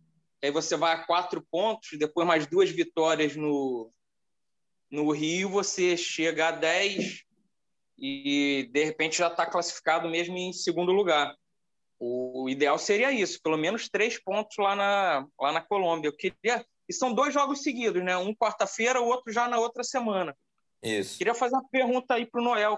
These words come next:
Speaker 1: que acompanha o dia a dia do Fluminense, se o Fluminense vai ficar direto lá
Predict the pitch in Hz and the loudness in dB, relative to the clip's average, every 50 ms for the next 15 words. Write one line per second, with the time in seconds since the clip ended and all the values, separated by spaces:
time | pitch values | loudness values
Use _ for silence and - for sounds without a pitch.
0 | - - 202 185 - - 202 - - 208 214 214 208 165 156 214 240 202 180 127 | -4 -4 -6 -6 -4 -4 -6 -4 -2 -2 0 0 0 0 0 2 2 2 2 0
1 | 185 220 214 196 170 170 165 - 185 175 165 165 175 202 226 226 226 247 233 202 | 0 0 0 2 0 -2 -4 -2 -4 -4 -2 0 0 0 -2 0 -2 -2 -4 -4
2 | - - - - - - _ _ _ _ _ _ _ _ _ _ _ - - - | -6 -10 -14 -14 -16 -20 _ _ _ _ _ _ _ _ _ _ _ -16 -14 -12
3 | - - - 214 214 214 208 202 180 165 147 - - 180 196 - - 262 294 359 | -10 -4 -2 0 2 4 4 6 6 4 4 2 0 -6 -6 -2 0 0 0 0
4 | - - 277 269 285 269 277 254 226 - - 220 220 196 196 208 165 175 196 202 | 0 0 0 0 0 0 -2 -6 -4 0 0 0 0 2 2 2 4 4 2 2
5 | - - 160 147 151 170 196 262 277 | 0 0 0 2 2 2 2 0 -2